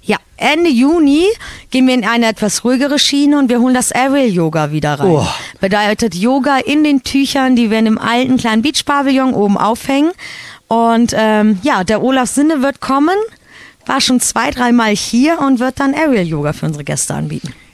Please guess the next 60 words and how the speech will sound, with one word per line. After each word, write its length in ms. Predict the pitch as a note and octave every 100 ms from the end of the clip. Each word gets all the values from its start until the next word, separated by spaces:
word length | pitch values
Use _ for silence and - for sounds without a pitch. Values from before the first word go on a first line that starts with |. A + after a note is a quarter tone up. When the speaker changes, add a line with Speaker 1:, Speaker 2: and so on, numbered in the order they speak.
| -
Speaker 2:
Ich 180 | C#3+ C3+
weiß 240 | E3 -
ja 100 | G3
gar 180 | D#3+ F3+
nicht, 140 | E3+
ob 80 | E3
wir 60 | D#3
das 100 | D#3
noch 80 |
bewerben 760 | - C#3+ C3+ E3+ F3 D#3+ - - -
sollten, 640 | B2+ C#3 C#3 A#2 D3 E3 F3+ - - -
denn 160 | D3 D#3
es 100 | D#3+
ist 140 | -
ja 80 | E3+
immer 240 | D#3 E3
voll, 340 | - C#3+ B2+ G#2 - - -
weil 160 | D3+
ja 80 | E3
Speaker 1:
Ist 60 | D#3
Speaker 2:
auch 80 |
Speaker 1:
immer 140 | - E3+
Speaker 2:
nur 100 | -
eine 80 | E3
Speaker 1:
voll, 100 | D#3
ja. 100 | D#3
Speaker 2:
sehr 100 | G3+
begrenzte 540 | F#3 E3 E3 F#3 -
Anzahl 280 | E3 F3+ F3
von 180 | D#3 D#3
Teilnehmern, 480 | D#3+ D#3+ E3+ D3+ D3
glaube 180 | D3 C#3+
ich, 160 | -
acht 220 | - F#3+ C#3+
oder 180 | C3+
sechs. 340 | B2+ F#3+ - -
Speaker 1:
Acht 220 | A#3 -
Teilnehmer 420 | G3 F#3 F#3 E3
können 200 | - F3+
da 100 | E3+
mal 100 | D#3
Speaker 2:
Ja, 100 | D#3
Speaker 1:
mitmachen, 160 | E3 D3+
Speaker 2:
dürfen, 280 | E3 D#3+ E3
Speaker 1:
ja. 40 |
Speaker 2:
können 240 | C#3+ F3+ F3+
nur 100 | D#3+
mitmachen 560 | D#3+ - C#3 C#3+ D#3+
wegen 300 | D3+ D3+ D3+
der, 260 | C#3+ C#3+ G2+
des 220 | D3+ C3
Platzes 400 | - D#3 - F3+
und 160 | D3 C#3
der, 220 | C#3 B2+
der, 140 | C3
der 180 | C3 C3
Tücher, 300 | - A3 D3+
die 180 | B2+ A#2+
wir 80 | A#2+
dafür 380 | A#2 - B2+